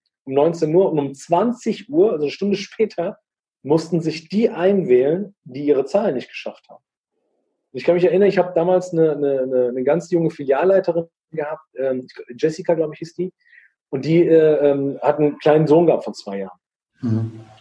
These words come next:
Speaker 1: Und der hat nicht gut geschlafen, also der war, war so ein kleiner, äh, Rebell, sag ich mal, ne? Der ist, der, der hat Probleme gehabt, den immer abends irgendwie ins Bett zu bekommen.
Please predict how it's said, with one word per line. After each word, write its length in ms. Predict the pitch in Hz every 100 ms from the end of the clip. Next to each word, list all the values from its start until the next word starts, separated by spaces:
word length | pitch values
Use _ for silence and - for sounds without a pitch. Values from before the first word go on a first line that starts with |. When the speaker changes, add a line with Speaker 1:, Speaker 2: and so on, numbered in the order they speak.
| -
Speaker 1:
Und 160 | 131
der 100 | 135
hat 140 | 156 180
nicht 140 | 165
gut 140 | 160
geschlafen, 500 | 147 - 135 147 107
also 160 | 95 101
der 140 | 113
war, 100 | 117
war 260 | 120 - 123
so 80 | 120
ein 60 |
kleiner, 480 | 117 120 120 110 110 - _ _ _ _ -
äh, 140 | 110
Rebell, 440 | 110 120 120 123
sag 200 | 110 98
ich 140 | 95 -
mal, 180 | 85 95
ne? 80 |
Der 80 | 123
ist, 120 | 107
der, 260 | - 107 104
der 140 | 113
hat 140 | 117 127
Probleme 340 | 123 127 139
gehabt, 220 | 123 120
den 60 | 113
immer 220 | 120 117
abends 240 | 113 120 -
irgendwie 180 | 117
ins 140 | 110 -
Bett 160 | 131
zu 120 | - 113
bekommen. 340 | 110 123 156